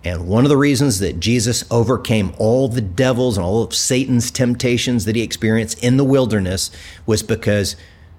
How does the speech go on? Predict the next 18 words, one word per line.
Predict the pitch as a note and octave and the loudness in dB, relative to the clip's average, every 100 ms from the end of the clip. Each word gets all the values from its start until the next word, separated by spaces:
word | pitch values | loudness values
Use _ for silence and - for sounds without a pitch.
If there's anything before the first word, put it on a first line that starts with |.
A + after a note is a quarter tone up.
| - - | -18 -8
Jesus | G2+ G2 G2+ - | -4 -2 -4 -4
was | G#2 - | -4 -6
fasting | - - E2 A2+ - E2 E2 F2 - - | -6 -4 -2 -2 -4 -6 -6 -10 -16 -10
through | - B2 G#2 F2 - - - - - | -2 0 0 -2 -6 -16 -20 -20 -6
those | F#2+ F2 | -4 -4
forty | - - G2 F2+ | -4 -2 -2 -2
days. | E2+ G2 E2+ D#2+ - - - - | -2 -2 -4 -6 -12 -18 -20 -12
So | - B2 G#2 F2+ | -2 0 0 0
as | A2 F#2 | -2 -2
we | F2 B2+ E3 | 0 0 2
start | - - - C#3 C3 - | 0 -2 0 2 2 0
our | A2+ C3+ | 0 2
ministry | D3+ D3 C#3 - - - - - | 2 2 0 -2 -6 -10 -12 -20
for | - A2 | -6 -2
the | G#2 | 2
year | G#2+ G#2 | 2 0
twenty | - - A#2+ C3 | -2 0 2 2
twenty-three | B2+ C3+ C3 C3 G#2 F#2 E2 | 0 0 0 0 -2 -4 -4